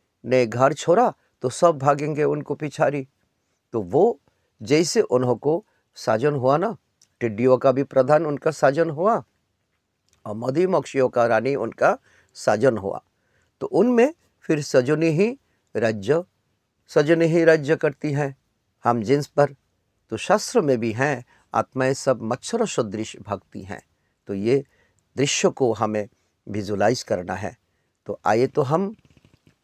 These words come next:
आए तो हम अकेला परम धाम छोड़ के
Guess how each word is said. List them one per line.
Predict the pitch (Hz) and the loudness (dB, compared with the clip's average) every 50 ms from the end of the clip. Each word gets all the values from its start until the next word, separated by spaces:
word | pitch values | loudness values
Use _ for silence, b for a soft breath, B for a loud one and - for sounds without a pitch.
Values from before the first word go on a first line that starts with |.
| _ _ _ _ | _ _ _ _
आए | 113 123 135 147 | 4 6 6 4
तो | 139 - 165 | 4 2 2
हम | 143 156 180 214 247 262 - _ _ _ - | 4 4 2 2 2 -4 -8 _ _ _ -2
अकेला | 120 120 - 151 139 147 170 202 214 - _ _ _ - | -2 0 2 4 4 6 6 4 2 -2 _ _ _ 4
परम | 123 127 131 131 131 | 6 6 6 4 4
धाम | 120 139 165 185 | 2 2 2 0
छोड़ | - - - 143 156 | 0 0 2 2 2
के | 151 - 135 127 170 | 2 0 0 0 0